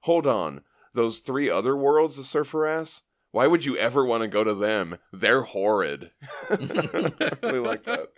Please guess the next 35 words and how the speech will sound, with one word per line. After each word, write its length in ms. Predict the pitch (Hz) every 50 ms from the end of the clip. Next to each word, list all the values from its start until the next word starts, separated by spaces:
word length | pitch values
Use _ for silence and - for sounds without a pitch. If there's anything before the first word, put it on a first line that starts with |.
| _
The 100 | - 131
people 300 | - 165 160 160 165 160
tell 160 | - 156 147
the 80 | 147 143
surfer 400 | 143 - 147 143 139 147 151 139
that 200 | 131 131 127 -
they've 240 | 143 135 139 131 120
used 380 | 117 139 160 180 170 139 131
up 200 | 131 113 107 -
those 280 | - 98 87 82 82 85
worlds. 680 | 80 80 76 67 60 57 50 50 50 50 - - - - _ _ _ _ -
This 220 | 131 131 131 - 135
world 180 | 139 131 123
was 200 | 117 113 107 98
their 160 | 98 110 104
last 360 | 95 92 87 98 110 107 - -
chance. 680 | - 110 95 87 73 - - _ - - - - - _ _ _ -
"We've 220 | 117 131 147 156 127
learned 280 | 117 110 113 113 107
from 160 | - 117 98 92
our 100 | 90 87
mistakes. 680 | 82 78 - - - 95 65 55 - - - - - - _ _ _ -
We 120 | 113 113
are 100 | 110 107
now 280 | 101 101 104 117 127 120
in 180 | 80 107 101
harmony 440 | 98 92 101 104 110 113 120 123 123
with 160 | 123 120 110
our 120 | 110 104 123
surroundings," 760 | - - 120 98 87 80 82 82 80 80 73 65 62 65 -
one 120 | 95 92
of 100 | 92 87
the 140 | 80 87 - - 87
incandescents 1120 | 101 95 92 90 - 104 90 87 82 80 73 90 87 - - 90 76 65 65 - - - 110
says. 720 | - - - 78 55 50 50 50 - - - - - -